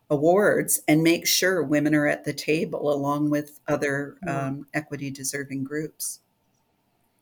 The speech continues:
Speaker 1: But we
Speaker 2: Yeah.
Speaker 1: have to nominate
Speaker 2: Vivian,
Speaker 1: people.
Speaker 2: what do
Speaker 1: Y-, you know, you're not gonna, we're,
Speaker 2: Sure.
Speaker 1: we can't assume that this will happen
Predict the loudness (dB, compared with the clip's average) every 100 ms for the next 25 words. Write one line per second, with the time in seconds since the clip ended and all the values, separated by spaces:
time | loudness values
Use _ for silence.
0 | _ _ _ _ 2 4 4 2 2 2
1 | 0 2 6 8 8 8 8 6 2 0
2 | 0 -4 -8 -8 -2 2 6 6 6 6
3 | 4 4 2 2 0 -6 -8 -2 2 2
4 | -2 -6 -6 -2 2 4 2 -2 -18 -20
5 | -14 0 4 4 4 4 4 4 2 0
6 | 0 2 0 2 -2 0 0 0 -2 -4